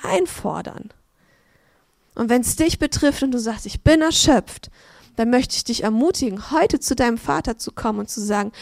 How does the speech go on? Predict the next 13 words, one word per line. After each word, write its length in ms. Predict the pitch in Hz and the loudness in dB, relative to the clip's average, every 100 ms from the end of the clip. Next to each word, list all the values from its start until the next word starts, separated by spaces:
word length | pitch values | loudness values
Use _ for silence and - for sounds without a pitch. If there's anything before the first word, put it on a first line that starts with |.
| - - | -18 -8
„Ich 260 | - 320 - | 2 2 2
fordere 580 | - 320 294 285 269 262 | 2 4 6 6 4 4
heute 320 | 269 226 202 | 4 4 0
dieses 340 | 240 240 240 | 0 0 0
Versprechen 600 | - 269 - - 190 202 | -2 -2 -2 0 0 -2
von 260 | 202 202 196 | -2 0 0
dir 200 | 220 226 | 0 -2
ein, 360 | 247 196 - - - _ - - - | -2 -2 -4 -8 -16 _ -20 -18 -4
dass 200 | 208 196 - | -2 0 4
ich 240 | 349 - | 4 6
neue 260 | 302 302 294 | 6 8 6
Kraft 460 | - 302 - - | 2 -2 -4 -4
bekomme 540 | 254 - 226 185 - | -10 -4 -4 -4 -6